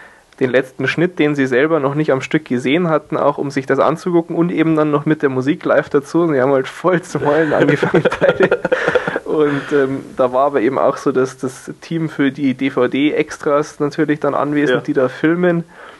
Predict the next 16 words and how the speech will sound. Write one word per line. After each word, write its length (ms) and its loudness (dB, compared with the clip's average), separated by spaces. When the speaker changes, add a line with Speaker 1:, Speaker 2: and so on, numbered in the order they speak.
Speaker 1:
Und 160 -4
die 100 4
haben 180 2
dann, 280 0
äh, 580 0
den 160 -2
einen 280 2
rausgeschickt, 720 0
weil 100 2
er 100 4
so 120 0
laut 280 0
geschluchzt 600 -2
hat, 180 2
weil 120 2
er 180 0